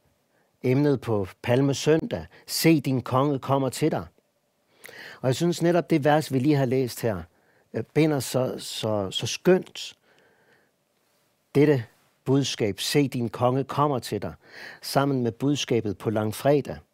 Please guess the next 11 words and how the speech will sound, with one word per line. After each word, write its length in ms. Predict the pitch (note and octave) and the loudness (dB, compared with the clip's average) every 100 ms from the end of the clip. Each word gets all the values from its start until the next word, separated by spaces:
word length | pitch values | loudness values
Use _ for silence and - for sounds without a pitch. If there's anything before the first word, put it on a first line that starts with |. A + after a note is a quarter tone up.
| _ _ _ _ _ _ _ _ _ _ - - | _ _ _ _ _ _ _ _ _ _ -20 -14
Og 80 | - | 2
derfor 240 | C3+ B2+ | 4 4
vil 140 | B2 C3 | 2 4
jeg 140 | A#2+ | 4
gerne 240 | B2+ B2+ C3+ | 4 2 2
begynde 320 | B2+ D3+ D#3 | 0 0 0
prædiken 480 | - C#3+ E3 C#3+ G2 | 0 2 2 0 -4
netop 380 | A2+ B2 B2 | -2 -2 -2
med 160 | A2+ A#2 | -2 -2
det 220 | A#2 A#2 | -2 -2
vers. 440 | G2+ G2+ - - | -2 -4 -6 -14